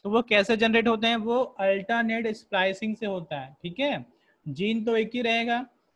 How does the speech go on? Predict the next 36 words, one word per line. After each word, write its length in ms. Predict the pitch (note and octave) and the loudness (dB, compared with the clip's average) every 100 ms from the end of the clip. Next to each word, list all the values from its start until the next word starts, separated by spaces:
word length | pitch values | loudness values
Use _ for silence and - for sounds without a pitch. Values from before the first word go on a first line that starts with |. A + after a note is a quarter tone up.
| _ - | _ -16
उसमें 240 | E3+ A3 | -10 -6
जो 80 | A3 | -4
एमआरएनए 500 | G3+ G3 G3 G3 A3 | -2 0 0 0 0
बनेगा 320 | A3+ A3+ A3 A3 - | 0 0 0 -2 -4
वो 100 | F#3+ | -4
भी 120 | F#3 A3+ | 0 -2
एक 100 | A3+ | 0
ही 60 | A#3 | 2
रहेगा, 340 | A3 A3 A3+ | 2 2 0
लेकिन 240 | G#3+ G#3+ A3+ | -2 -4 -6
उसमें 220 | A3 A#3 | -6 -4
जब 160 | A#3 A#3 | -4 -6
splicing 680 | - F3+ E3+ F3 B3+ B3+ | -6 0 0 0 -2 -2
होगा 400 | B3 G#3 G3 G3 B3 - _ _ _ - | 0 0 2 0 0 -8 _ _ _ -8
तो 60 | |
वो 100 | A3 | -6
अलग, 440 | A#3+ - F#3 G#3 - - G#3 _ _ _ - | -6 -2 -2 -2 -6 -10 -12 _ _ _ -10
कुछ 140 | G3+ | -6
exon 300 | G#3 G3 G#3+ | -4 -2 -2
अलग 220 | G3 G3+ G3+ | 0 0 0
जुड़ेंगे, 340 | G#3 G#3 G#3+ | 0 0 -2
कुछ 200 | G#3+ A3 | -4 -6
exon 260 | G3+ F#3+ G3+ | -6 -4 -4
अलग 200 | F#3+ F#3 | -2 -2
जुड़ेंगे, 360 | E3+ D#3 D#3+ F#3 | -4 -6 -6 -8
इसलिए 240 | - G3+ | -6 -4
अलग-अलग 520 | F#3 F#3 F3+ F3+ A3+ - _ _ _ - | -2 -2 -2 -2 -2 -4 _ _ _ -20
उसका 260 | E3 - | -10 -6
जो 340 | E3+ F#3 F#3+ - _ _ _ _ E3+ | -4 -4 -6 -12 _ _ _ _ -12
domains 500 | C#3+ E3+ F3 F3+ F#3+ | -6 -2 -2 -2 -4
है 40 | |
वो 180 | F3+ G#3 - _ _ D#3+ | -4 -6 -10 _ _ -6
बनता 340 | D3+ C#3 C3 | -6 -6 -10
है, 140 | G#2+ - _ _ _ | -12 -18 _ _ _
है 80 | G#3+ | -8
ना? 200 | A#3 | -8